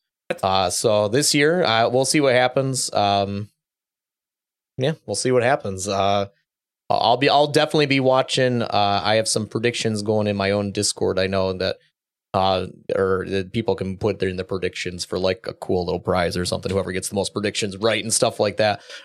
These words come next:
Uh, so I, I'm interested to see what's gonna happen. I'm gonna be watching it live. I always enjoy watching these, as well as just seeing what general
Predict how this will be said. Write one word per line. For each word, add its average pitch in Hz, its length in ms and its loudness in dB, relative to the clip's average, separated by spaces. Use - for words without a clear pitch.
Uh, 101 300 2
so 107 480 2
I, 117 140 0
I'm 165 160 4
interested 196 260 0
to 175 60 -4
see 190 80 4
what's 185 100 2
gonna 170 160 4
happen. 175 180 4
I'm 175 60 2
gonna 151 60 0
be 135 80 4
watching 127 360 2
it - 60 0
live. 107 400 2
I 104 100 2
always 101 200 2
enjoy 98 240 0
watching 98 340 0
these, 95 180 -2
as 95 120 -4
well 95 240 2
as 90 120 -6
just 98 200 -2
seeing 95 240 -2
what 90 200 -4
general 98 580 -2